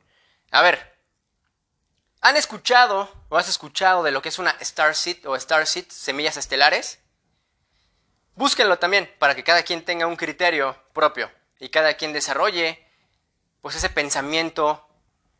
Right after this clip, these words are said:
intuitivo y de preguntarse las cosas. Entonces,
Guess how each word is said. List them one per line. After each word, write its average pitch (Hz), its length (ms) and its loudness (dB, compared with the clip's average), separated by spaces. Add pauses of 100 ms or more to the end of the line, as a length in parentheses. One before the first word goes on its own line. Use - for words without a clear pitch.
(140)
intuitivo 160 840 -2
y 143 80 -10
de 135 120 0
preguntarse 139 600 -4
las 143 220 0
cosas. - 500 -10 (1800)
Entonces, 143 440 -4